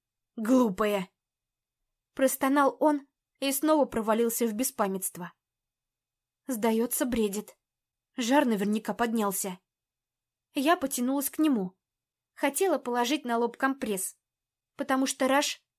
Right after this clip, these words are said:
действительно горел. Как вдруг оказалась в его объятиях.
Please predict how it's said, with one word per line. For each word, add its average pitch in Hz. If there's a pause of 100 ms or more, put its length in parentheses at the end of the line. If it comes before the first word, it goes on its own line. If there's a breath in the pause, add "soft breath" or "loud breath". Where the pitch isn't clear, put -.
(140)
действительно 269
горел. 214 (640)
Как 233
вдруг 254 (400)
оказалась 269
в 226
его 233
объятиях. 220